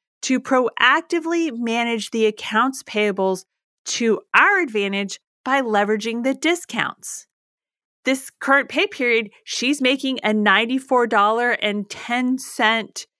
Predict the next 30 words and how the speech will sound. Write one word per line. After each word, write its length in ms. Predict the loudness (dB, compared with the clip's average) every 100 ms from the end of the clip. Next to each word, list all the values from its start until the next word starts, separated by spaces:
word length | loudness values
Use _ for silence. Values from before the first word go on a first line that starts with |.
| _ _ _
commission 760 | -2 2 2 0 -2 -2 -2 -6 _ -6
because 600 | -6 -2 0 2 0 -4 _
she 680 | -10 -6 -2 0 0 -2 -6 _ _
saved 480 | -10 0 2 2 0
us 320 | 0 0 -6 -20 _ -4
nine 280 | 0 0 0
hundred 260 | -2 -2
forty 300 | 0 0 0
dollars 580 | 2 2 2 -2 -4 -6 -4
on 580 | 2 4 4 2 -4 -8 _
an 300 | 0 0 -2 0
early 280 | 2 2 0
pay 280 | -2 -2
discount. 720 | 0 -2 -2 -2 2 2 0 -6 _
And 540 | -2 0 2 0 -4 -10 -2
that 340 | 2 2 2
means 280 | -4 -6 -4
that 200 | -4 -2
we 340 | -2 -2 -2 0
are 140 | 0
netting 460 | 2 0 0 -4 -4
an 140 | -2
extra 460 | -2 -2 -2 -2 -2 _
eight 180 | -2 0
hundred 460 | -2 -2 -2 -2 0
dollars 460 | 2 2 0 -2
or 80 | -4
so 380 | -4 0 0 0
in 220 | 0 0
margin. 460 | 0 0 -2 -8